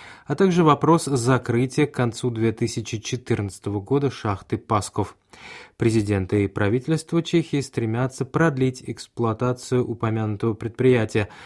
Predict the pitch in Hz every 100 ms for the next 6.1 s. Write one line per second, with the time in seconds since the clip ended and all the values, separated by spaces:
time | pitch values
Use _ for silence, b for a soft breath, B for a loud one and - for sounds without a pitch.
0 | B B 123 180 180 160 160 156 151 -
1 | 151 - 123 - 123 113 139 139 135 131
2 | 151 147 139 135 131 131 143 131 110 98
3 | 92 110 104 104 107 104 104 104 101 110
4 | 104 113 139 135 120 117 113 110 113 101
5 | 107 104 - 107 - 110 - 127 151 185
6 | 170